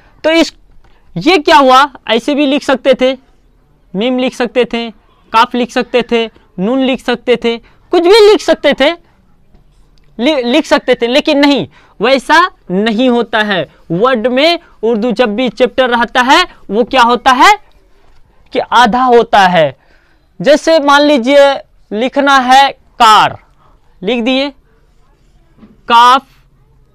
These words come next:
और जो है यहाँ रा दे दिए, ये दोनों मिक्स हुआ तब ना कार हुआ। ठीक है, इतना ही मैं आज के लिए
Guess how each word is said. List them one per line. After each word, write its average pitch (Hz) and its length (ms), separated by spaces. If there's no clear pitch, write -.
और 233 400
जो 196 280
है 254 280
यहाँ 202 320
रा 196 220
दे 160 200
दिए, 127 260
ये 226 200
दोनों 285 340
मिक्स 277 320
हुआ 269 200
तब 294 220
ना 339 160
कार 185 280
हुआ। 170 420
ठीक 294 180
है, 330 260
इतना 302 320
ही 311 160
मैं 302 200
आज 254 520
के 294 100
लिए 277 260